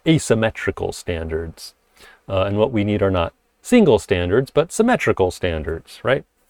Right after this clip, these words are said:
So again, this is a variation of the golden rule, judge others as you would be judged. Booth, um, Booth sometimes talks about a three criteria test of criticism.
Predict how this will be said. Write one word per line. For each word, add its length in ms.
So 260
again, 240
this 140
is 100
a 40
variation 600
of 80
the 80
golden 400
rule, 400
judge 300
others 400
as 360
you 160
would 160
be 140
judged. 500
Booth, 460
um, 520
Booth 220
sometimes 420
talks 360
about 300
a 140
three 360
criteria 760
test 800
of 240
criticism. 960